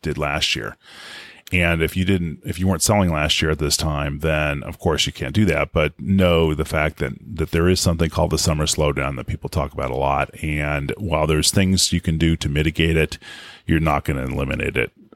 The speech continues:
At least I'm not able to eliminate it. Now, I would imagine if you're in clothing and then you, you're selling, starting to sell a lot of bathing suits and, and, uh, swimming, swimwear and, uh, shorts and t-shirts and things like that, you know, maybe that's a little different for you.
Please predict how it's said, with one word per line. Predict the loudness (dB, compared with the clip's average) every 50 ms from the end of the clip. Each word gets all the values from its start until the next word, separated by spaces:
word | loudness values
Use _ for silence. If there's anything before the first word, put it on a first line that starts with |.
| -4
At | 0 2
least | 2 2 2 2 0 -4 -6 -8 _ _ _ _ _ _ _ _ _
I'm | 0 2 2 2
not | 2 0 -2 -2 -2
able | 0 0 0 0 -2 -2
to | -2 -2 -2
eliminate | -2 -2 -4 -4 -4 -4 -4 -4
it. | -6 -8 -10 -12 _ _ _ _ _
Now, | 2 4 4 6 6
I |
would | 6 6 6 6
imagine | 6 6 6 6 4 4 2 2 0 0 0 -2 -4 _ -18 -20 -20 -20 _ _
if | -4 -2 0
you're | 2 2 2
in | 2 2 0
clothing | 0 2 2 4 4 4 2 0 0
and | 0 0 0
then | 0 0 0
you, | 0 -2 -2 -4 -6 -10
you're | -8 -4 -4 -2 0
selling, | 2 2 2 2 0 -2 -4 -6
starting | -2 0 0 0 0
to | 0
sell | 2 2 2
a |
lot | 2 2 0 0
of | 0
bathing | 0 0 0 0 -2 -2 -2
suits | 0 0 0 0 0 0 -2
and, | -4 -6 -8 -12 -14 -8 -6
and, | -4 -4 -2 -4 -4 -4 -4
uh, | -2 -2 -2 -2 -2
swimming, | 0 0 2 2 0 0 -2
swimwear | -2 0 2 2 2 2 0 0 -2 -2 -2 -2 -2 -2 -2 -2
and, | -4 -6 -6 -6
uh, | -4 -4 -4 -2 -2
shorts | 0 2 2 4 4 2 2 0 0 -2 -2
and | -2 -2 -4 -6 -8 -10 -10 -8 -2
t-shirts | 0 0 2 2 2 0 0 0 -2 -2 -4
and | -4 -4
things | -4 -4 -2
like | -4 -4 -2
that, | -2 0 0 0 -2 -2 -2
you | -2
know, | -2 0
maybe | 0 0 0 0 0
that's | 0 -2 -2 -4 -4 -2
a |
little | -2 -2 -2 -2 0
different | -2 -2 0 -2 -4 -4
for | 0 2 2
you. | 4 4 4 2 0